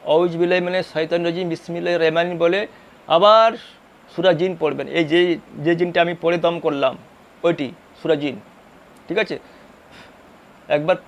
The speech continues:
মানে একবার পুরো পড়ে একটা পেরেকে আলপিনে দম করলেন, করে মাদুলির ভিতরে ঢুকিয়ে দিলেন। তো একটা হলো, এমনি করে সাতটা, সাতটা ছোট ছোট আল পেরেকে ওই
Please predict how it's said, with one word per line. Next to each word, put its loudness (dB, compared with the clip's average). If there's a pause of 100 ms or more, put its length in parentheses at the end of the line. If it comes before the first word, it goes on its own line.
(120)
মানে 0 (160)
একবার 0 (100)
পুরো 0
পড়ে 2 (640)
একটা -4
পেরেকে 0
আলপিনে 0 (320)
দম 0
করলেন, -8 (140)
করে 0 (1600)
মাদুলির -2
ভিতরে -4
ঢুকিয়ে -8
দিলেন। -14 (1040)
তো -6 (120)
একটা 0
হলো, 2 (120)
এমনি -2 (120)
করে 2 (140)
সাতটা, 0 (500)
সাতটা -4
ছোট -8
ছোট 0
আল 2
পেরেকে 2 (460)
ওই 4